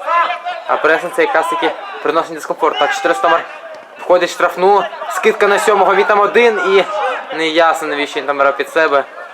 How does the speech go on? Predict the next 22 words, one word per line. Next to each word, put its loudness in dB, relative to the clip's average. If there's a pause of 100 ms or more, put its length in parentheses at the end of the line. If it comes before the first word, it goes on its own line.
(120)
Пробивати 0
від -4
вратаря 0
ще -14
потрібно. -6 (2250)
Тринадцятий 2
номер 0 (200)
відкриває 0
другу, 2 (540)
друге 0
життя -2
цій -2
атаці. 2
Навісна 0
передача 2
і -2
голкіпер -2 (580)
бере -2
м'яч -6
до -10
своїх -12
рук. -16